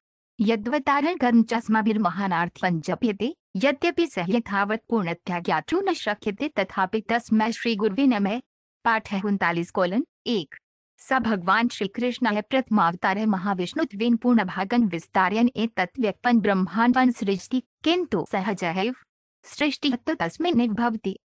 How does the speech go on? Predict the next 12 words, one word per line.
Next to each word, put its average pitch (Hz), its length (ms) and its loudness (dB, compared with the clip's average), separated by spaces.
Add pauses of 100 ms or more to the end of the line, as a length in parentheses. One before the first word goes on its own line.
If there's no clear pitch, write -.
(140)
भौतिक 196 420 -2
इन्द्रियं 247 480 2
प्रकटीकरणं 220 920 0
च 220 120 -4
सर्वं 185 400 -2
स्वयम् 220 420 0
एव। 240 160 -2 (520)
किञ्चित् 269 400 -2
कालं 247 480 4
यावत् 254 380 0
तं 277 180 4
धारयति, 202 540 0